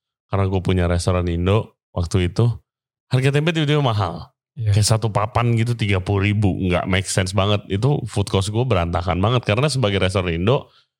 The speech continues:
Speaker 1: orang tuh biasa mesen aja tempe tahu gitu kan. Standar lah, mesen main course, mesen tempe tahu. Itu bikin gue sulit banget gitu. Sampai ada begitu. Malah ketergantungan sama import gitu. Itu dari kacamata lu, bagaimana kita bisa fix itu?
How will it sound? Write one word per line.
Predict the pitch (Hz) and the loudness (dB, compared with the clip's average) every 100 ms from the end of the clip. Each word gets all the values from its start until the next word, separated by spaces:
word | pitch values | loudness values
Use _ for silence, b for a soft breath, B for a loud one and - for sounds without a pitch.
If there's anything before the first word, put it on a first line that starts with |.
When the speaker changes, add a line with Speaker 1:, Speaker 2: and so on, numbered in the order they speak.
| _ _ | _ _
Speaker 1:
orang | 104 123 180 | -2 -2 0
tuh | 214 | 0
biasa | 143 113 180 | 0 0 0
mesen | 147 - 104 | 0 0 -2
aja | 90 110 110 | -2 0 0
tempe | 110 92 87 | 0 0 0
tahu | 85 90 92 | 0 0 0
gitu | 90 80 80 | 0 0 -2
kan. | 80 80 | -2 -4
Standar | - 90 87 95 92 | -4 -2 0 0 2
lah, | 92 | 0
mesen | 85 85 85 87 | 0 -2 0 0
main | 80 82 | 0 -2
course, | 101 95 | -2 -4
mesen | - 92 87 85 | -4 -2 -2 -4
tempe | - 87 82 | -6 -2 -2
tahu. | 82 90 92 - _ _ _ _ | 0 0 -2 -4 _ _ _ _
Itu | 101 110 | -4 0
bikin | 127 107 104 | 0 2 0
gue | 92 | 0
sulit | 95 101 95 92 | 0 0 0 0
banget | 98 123 120 | 0 0 0
gitu. | 101 87 | -2 -2
Sampai | 104 92 90 | 0 0 0
ada | 101 107 - _ _ | 2 2 0 _ _
begitu. | 113 120 117 131 - 95 87 _ _ _ _ | -4 0 2 0 0 0 -2 _ _ _ _
Malah | 98 98 | -2 -2
ketergantungan | 101 98 98 95 98 117 | 0 -2 0 0 0 2
sama | 107 95 90 | 2 2 2
import | 95 98 85 80 - | 0 0 -2 -4 -6
gitu. | - - - _ | -8 -6 -10 _
Itu | - 113 156 156 | -4 -2 0 0
dari | 117 101 | 0 0
kacamata | 101 98 101 98 95 | 0 0 0 0 0
lu, | 95 120 135 _ _ _ _ _ _ | 2 2 0 _ _ _ _ _ _
bagaimana | 107 107 135 151 | -2 0 2 0
kita | 123 110 | 0 0
bisa | 98 92 | 0 0
fix | 85 87 - | 0 -2 -2
itu? | 85 104 | -4 -2